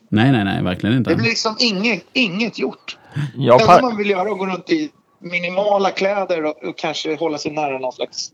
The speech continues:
Speaker 2: vatten.
Speaker 1: Ja.
Speaker 3: Jag, jag pallar att göra jättemycket.
Speaker 1: <laughs>
Speaker 2: Är det sant?
Speaker 3: Ja, jag
Speaker 2: Fast
Speaker 3: var
Speaker 2: det är så varm.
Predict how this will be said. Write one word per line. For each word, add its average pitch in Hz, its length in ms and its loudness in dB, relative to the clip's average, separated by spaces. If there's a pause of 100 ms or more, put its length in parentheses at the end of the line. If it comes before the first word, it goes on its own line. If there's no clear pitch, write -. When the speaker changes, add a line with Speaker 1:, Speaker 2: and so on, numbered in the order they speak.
(300)
Speaker 2:
vatten. - 420 -4 (260)
Speaker 1:
Ja. 123 280 4
Speaker 3:
Jag, 143 120 0
jag 139 180 8
pallar 175 260 8
att 147 60 6
göra 139 240 6
jättemycket. 143 580 0 (240)
Speaker 1:
<laughs> - 0 - (200)
Speaker 2:
Är 254 680 -2
det 226 100 0
sant? 262 320 0 (180)
Speaker 3:
Ja, 165 300 8
jag 160 160 8
Speaker 2:
Fast - 80 4
Speaker 3:
var 185 60 8
Speaker 2:
det 190 100 8
är - 40 2
så 214 100 -4
varm. 196 260 -2